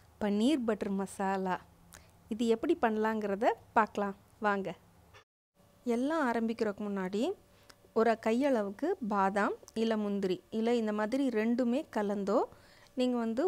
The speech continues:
ஒரு இருபது நிமிஷம் ஊற வச்சுக்கோங்க. ஒரு நாலு பெரிய சைஸ்ல தக்காளி எடுத்துக்கோங்க. இதை சும்மா ஒரு நாலா வெட்டி வச்சுக்கலாம். ரொம்ப சின்ன சின்னதாலாம் கட் பண்ணணுங்கிறதெல்லாம் அவசியம் இல்ல. ஏன்னா நம்ம இதை வந்து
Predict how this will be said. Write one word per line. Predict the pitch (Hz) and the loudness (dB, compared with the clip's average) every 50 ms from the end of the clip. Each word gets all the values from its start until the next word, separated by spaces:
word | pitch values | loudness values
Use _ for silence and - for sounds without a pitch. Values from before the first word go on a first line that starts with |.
| 359 294 | 2 2
ஒரு | 247 233 233 254 | 2 2 0 0
இருபது | 294 330 349 294 254 220 | 0 0 0 0 -2 -2
நிமிஷம் | 208 208 - - 440 453 359 294 | -4 -4 -4 -4 -2 0 2 2
ஊற | 254 240 214 202 | 2 2 0 -2
வச்சுக்கோங்க. | 196 - - - - 190 180 180 190 196 - - _ _ _ _ - _ _ - - _ _ _ _ _ _ _ _ _ _ _ _ _ _ _ _ _ _ _ _ _ _ - - _ _ - 214 226 | -6 -8 -10 -8 -8 -8 -6 -6 -8 -8 -10 -14 _ _ _ _ -20 _ _ -20 -20 _ _ _ _ _ _ _ _ _ _ _ _ _ _ _ _ _ _ _ _ _ _ -20 -20 _ _ -4 0 0
ஒரு | 226 233 240 233 226 214 | 0 2 0 0 0 0
நாலு | 214 226 240 247 254 311 349 - _ - | 0 0 0 0 0 -2 -4 -2 _ 2
பெரிய | 240 247 269 294 285 - - | 4 4 4 2 -2 -2 -2
சைஸ்ல | 226 214 - - - 330 - 262 | -2 -2 -4 -6 -10 -8 -6 -6
தக்காளி | 226 - 202 202 208 196 185 185 | -4 -2 -2 -2 0 0 -2 -2
எடுத்துக்கோங்க. | 185 - - - 190 190 190 185 190 196 262 370 - - - - - - - - - 254 | -4 -8 -12 -10 -8 -6 -6 -4 -4 -4 -4 -4 -6 -12 -20 -20 -20 -20 -20 -12 -8 -4
இதை | 254 247 277 269 - | -2 -2 -2 -4 -4
சும்மா | 277 269 285 339 359 302 | -4 -2 0 0 2 0
ஒரு | 233 226 226 220 | 0 0 0 0
நாலா | 214 214 226 247 254 254 302 330 262 | 0 0 2 2 2 2 2 2 0
வெட்டி | 226 220 - - 269 240 | -2 -2 -2 -2 -2 -2
வச்சுக்கலாம். | 220 - - 208 - 196 190 185 190 277 - - - 226 | -2 -2 -4 -6 -4 -2 -2 -2 -2 -2 -4 -4 -4 -4
ரொம்ப | 226 247 262 294 294 - | -2 0 -2 -2 -2 -4
சின்ன | - 240 233 233 - | -4 -4 -4 -4 -4
சின்னதாலாம் | 240 226 214 214 214 214 226 269 285 | -4 -4 -4 -2 -2 -2 -2 -2 -2
கட் | - 214 214 - | -4 -6 -4 -4
பண்ணணுங்கிறதெல்லாம் | 226 208 214 208 202 208 214 214 202 196 208 202 240 247 208 | -4 -4 -2 -2 -4 -4 -2 -2 -2 -2 -2 -4 -4 -4 -6
அவசியம் | 196 202 202 - - 220 208 202 196 196 | -6 -8 -8 -8 -8 -6 -6 -4 -4 -4
இல்ல. | 185 180 202 302 370 - - - - - - - - 247 | -2 -2 -2 -4 -4 -8 -14 -20 -20 -20 -10 -2 0 2
ஏன்னா | 254 277 311 320 285 | 2 2 2 0 0
நம்ம | 247 226 220 214 | 0 -2 -2 -2
இதை | 208 208 202 | -2 -2 -2
வந்து | 202 220 311 | -2 -2 -2